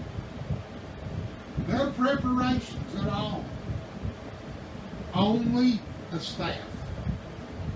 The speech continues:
A staff to help them navigate the terrain, a staff to give them some form of defense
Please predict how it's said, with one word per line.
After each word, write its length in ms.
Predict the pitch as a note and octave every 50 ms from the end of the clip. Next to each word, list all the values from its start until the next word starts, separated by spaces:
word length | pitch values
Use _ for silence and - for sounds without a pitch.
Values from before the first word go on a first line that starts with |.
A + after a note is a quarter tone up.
| - - - - -
A 100 | F3+ -
staff 580 | - - - G#3+ G#3 A3 A#3 A#3+ B3 - - -
to 120 | - G3+ E3
help 260 | G3 G#3+ G#3+ - -
them 200 | F3+ F3 E3 D#3+
navigate 720 | E3 F#3 G3+ A3 A3 A#3+ A#3 G#3 B3 B3 B3+ B3 A#3+ A#3 B3
the 80 | B3+
terrain, 640 | - - - G#3 G3 F#3 D#3+ D3+ D3 - D#3+ F3 F3 - - - - - - - - - -
a 140 | F3+ G3 F3
staff 640 | - - - - - A#3+ A#3+ A#3+ A3 - - - - - - - - - - - - - -
to 100 | - F3+
give 380 | D#3+ D#3+ G#3+ A#3 B3 A#3+ G#3+ G3
them 280 | G#3+ G#3+ G#3+ G#3+ F#3+ -
some 420 | - - - A#3 B3 B3+ B3 A#3
form 440 | - - A#3 A#3 A#3 A#3 A3 G3+ F#3+
of 240 | F#3+ - - - -
defense 760 | F#3 - - - A3+ A3 A3 - - - - - - - -